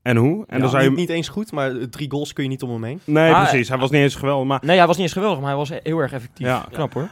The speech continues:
Speaker 1: Maar nu speelt hij, eh, heeft hij Guillaume wel weer opgesteld. En ik d-, denk dat dat is,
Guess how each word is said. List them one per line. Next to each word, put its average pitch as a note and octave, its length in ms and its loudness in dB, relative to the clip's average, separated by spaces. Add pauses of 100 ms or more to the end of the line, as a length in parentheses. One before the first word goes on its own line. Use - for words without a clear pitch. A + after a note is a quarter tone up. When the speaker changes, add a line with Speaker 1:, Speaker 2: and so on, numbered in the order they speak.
Speaker 1:
Maar B2 120 -2
nu D#3+ 100 4
speelt D3 320 -4
hij, B2+ 480 -2
eh, A2+ 60 -4
heeft B2 200 -4
hij B2+ 260 0
Guillaume B2 320 2
wel C#3+ 120 2
weer A2+ 80 -2
opgesteld. G2+ 440 -4
En A#2 100 -8
ik G#2+ 120 -8
d-, A2+ 240 -12
denk B2+ 140 -2
dat A#2 180 -2
dat G#2+ 180 -20
is, C#3 380 -8